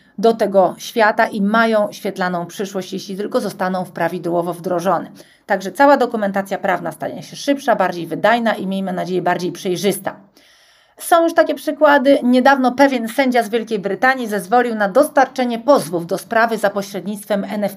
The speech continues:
T airdrop, czyli pierwsze próby już są i myślę, że będzie to coraz częściej umasawiane. Załóżmy sobie, że dokumenty tożsamości, takie jak paszporty, jak, y, nie wiem, krajowe dokumenty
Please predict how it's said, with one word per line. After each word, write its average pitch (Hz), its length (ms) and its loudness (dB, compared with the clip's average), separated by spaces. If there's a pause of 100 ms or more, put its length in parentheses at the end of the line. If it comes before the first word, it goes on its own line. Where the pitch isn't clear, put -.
T 196 320 -4
airdrop, 190 460 2 (400)
czyli 220 300 -2
pierwsze 285 460 4
próby 190 300 -4
już 185 200 -6
są 240 180 2
i - 80 -6
myślę, 196 280 -4
że 180 100 -6
będzie 175 260 -6
to 170 140 -8
coraz 147 280 -10
częściej 170 360 -10
umasawiane. 165 680 -6 (640)
Załóżmy 370 440 2
sobie, 240 240 -2
że 208 100 -4
dokumenty 202 480 -2
tożsamości, 196 640 -4
takie 175 200 -4
jak - 120 -10
paszporty, 220 720 2
jak, 170 380 -4 (220)
y, 165 40 -10
nie 170 120 -6
wiem, - 180 -12
krajowe 214 480 0
dokumenty 208 580 -4